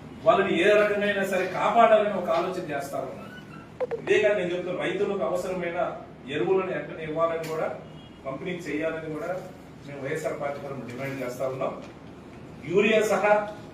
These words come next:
ఎరువులు కోత లేకుండా చూడాలి, రైతుల చెంతకే వాటిని చేర్చాలి, బ్లాక్ మార్కెట్ని నియంత్రించాలి, ఎరువులను పక్కదోవ పట్టిస్తున్న వారిపై చర్యలు తీసుకోవాలి,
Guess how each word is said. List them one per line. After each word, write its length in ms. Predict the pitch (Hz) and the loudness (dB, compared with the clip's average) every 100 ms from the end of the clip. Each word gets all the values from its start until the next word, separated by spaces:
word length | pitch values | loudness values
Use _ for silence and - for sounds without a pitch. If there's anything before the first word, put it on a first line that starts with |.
| - 135 | -16 -4
ఎరువులు 340 | 175 - - | 2 4 4
కోత 240 | 156 165 | 4 4
లేకుండా 380 | 185 180 175 165 | 4 4 2 -2
చూడాలి, 580 | 160 160 160 170 196 - - - - - - - - - | -4 2 4 4 4 -2 -8 -16 -18 -18 -18 -18 -18 -8
రైతుల 440 | 135 - - 208 208 | -2 0 0 2 2
చెంతకే 580 | 180 180 185 196 202 160 | 2 0 0 0 0 2
వాటిని 260 | 156 143 | 0 -2
చేర్చాలి, 540 | 135 135 156 185 180 - - - - 117 | -2 0 2 4 4 2 -2 -8 -14 -6
బ్లాక్ 380 | 139 196 - 196 | 0 2 2 -2
మార్కెట్ని 800 | 190 190 180 175 156 139 131 139 | -2 -2 -8 -10 -8 -8 -8 -2
నియంత్రించాలి, 720 | 170 - 180 180 180 - - - - - - - 123 | 2 2 0 0 0 0 -4 -8 -16 -18 -18 -16 -6
ఎరువులను 640 | 151 214 220 226 220 220 - | 2 4 4 4 4 0 0
పక్కదోవ 480 | 202 202 196 202 190 | -2 0 4 4 2
పట్టిస్తున్న 440 | 180 190 - 185 | 0 -2 -4 -4
వారిపై 320 | 165 165 165 | 0 0 0
చర్యలు 340 | - 120 127 170 | -6 -4 -4 -2
తీసుకోవాలి, 600 | 170 160 175 175 180 | -2 -4 0 2 2